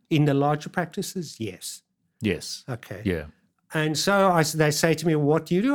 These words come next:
Speaker 1: I said, "All we really gotta do is take this profit and loss and sensibly just split it between the two practice areas, making reasonable assumptions where you don't have the data. And we'll pretty soon be able to work, work it out."
Speaker 2: Hmm.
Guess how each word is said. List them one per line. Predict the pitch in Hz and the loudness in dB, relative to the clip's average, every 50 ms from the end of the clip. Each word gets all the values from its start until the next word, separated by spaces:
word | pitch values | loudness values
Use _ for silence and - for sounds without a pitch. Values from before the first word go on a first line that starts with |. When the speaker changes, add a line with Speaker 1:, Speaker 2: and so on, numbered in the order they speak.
| 277 220 | 2 0
Speaker 1:
I | |
said, | - - 175 143 | -2 -2 -2 -2
"All | 175 240 294 311 | 0 0 0 0
we | 285 254 175 131 139 165 | 0 0 0 0 0 0
really | 180 185 185 | 0 0 0
gotta | 160 160 143 139 127 | 0 0 0 0 0
do | - 139 139 135 | 2 2 2 2
is | - | 0
take | - - 214 240 233 - | 0 0 -2 -2 0 -2
this | 180 143 - | -2 -4 -4
profit | - - - 131 113 - - - | -4 -6 -6 -6 -6 -6 -4 -4
and | 123 117 117 117 | -2 -2 -2 -2
loss | 117 120 117 - - - _ _ _ _ _ _ _ _ - | -2 -2 -4 -6 -10 -12 _ _ _ _ _ _ _ _ -2
and | 170 160 151 | -2 0 0
sensibly | - - 247 254 233 - - 220 180 170 160 151 | 0 0 0 0 0 -2 -4 -4 -2 -2 -4 -2
just | - 156 151 - | -2 -2 -4 -4
split | - - - 156 165 160 160 - 104 | -4 -4 -2 -2 -2 -2 -4 -6 -16
it | - - - _ _ _ _ _ _ _ _ - | -16 -20 -20 _ _ _ _ _ _ _ _ -4
between | - 139 - - 160 143 131 131 | -4 -4 -2 -2 -2 0 0 -2
the | 120 120 - | -4 -6 -6
two | - 135 | -8 -8
practice | 120 - - 123 - - - 135 - - | -6 -6 -10 -10 -8 -6 -6 -6 -4 -2
areas, | 139 127 127 131 131 123 - | -2 -2 0 -2 -2 -2 -2
making | 190 190 202 190 - 208 170 135 147 | -2 -2 -2 -2 -4 -2 -2 0 2
reasonable | 220 285 285 277 - - 143 139 | 2 2 2 2 0 -2 0 0
assumptions | 139 135 - - 151 135 139 135 - 160 143 151 - | 0 0 0 -2 -2 -2 -2 -2 -2 -4 -4 -4 -4
where | 127 127 127 123 127 127 127 127 127 120 - _ _ - 151 | -4 -2 0 0 0 0 0 0 -2 -4 -8 _ _ -4 -2
you | 143 123 143 139 | -2 0 0 0
don't | 135 131 123 - 135 | 0 0 -4 -4 -4
have | 131 117 107 117 | -6 -6 -4 -6
the | 117 117 110 123 113 | -6 -6 -6 -6 -8
data. | 101 101 - - - - _ _ _ - | -8 -10 -12 -14 -14 -16 _ _ _ -2
And | - 277 | 0 0
we'll | 302 285 302 - _ - | 0 0 -4 -8 _ -6
pretty | - 302 285 226 | -2 0 0 0
soon | - - - 220 180 135 131 156 233 - - _ _ _ _ _ | 0 0 0 2 2 4 4 2 0 -2 -6 _ _ _ _ _
be | - 147 | -2 0
able | 135 127 123 120 123 120 - | 0 0 -2 -4 -6 -10 -8
to | - | -6
work, | 110 113 117 123 120 - - - _ _ _ _ _ - | -6 -6 -6 -6 -8 -14 -20 -20 _ _ _ _ _ -8
work | 139 120 - - | -8 -8 -6 -10
it | 131 - | -10 -10
out." | 110 98 - _ _ _ _ _ | -10 -14 -16 _ _ _ _ _
Speaker 2:
Hmm. | - | -18